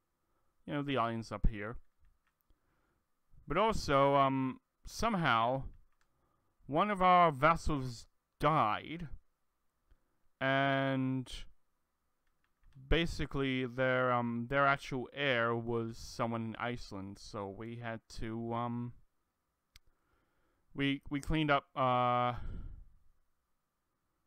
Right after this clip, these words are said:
yeah, we cleaned up and gave it to this guy.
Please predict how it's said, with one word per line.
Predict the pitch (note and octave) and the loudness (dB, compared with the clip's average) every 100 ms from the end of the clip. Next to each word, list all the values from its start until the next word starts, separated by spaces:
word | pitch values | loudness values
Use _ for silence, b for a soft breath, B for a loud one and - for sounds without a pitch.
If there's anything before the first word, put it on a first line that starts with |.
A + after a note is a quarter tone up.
| _ _ _ _ _ _ _ _ _ _ - _ _ _ _ _ _ _ | _ _ _ _ _ _ _ _ _ _ -20 _ _ _ _ _ _ _
yeah, | C3+ B2+ | -2 -2
we | B2+ | -2
cleaned | - C#3+ C3+ C3 | -4 -4 -2 -2
up | B2+ | -4
and | C3+ B2 | -4 -4
gave | C3 B2 | -6 -6
it | - | -10
to | |
this | A#2 C3 - | -8 -8 -8
guy. | - C#3+ E3+ | -4 -2 -2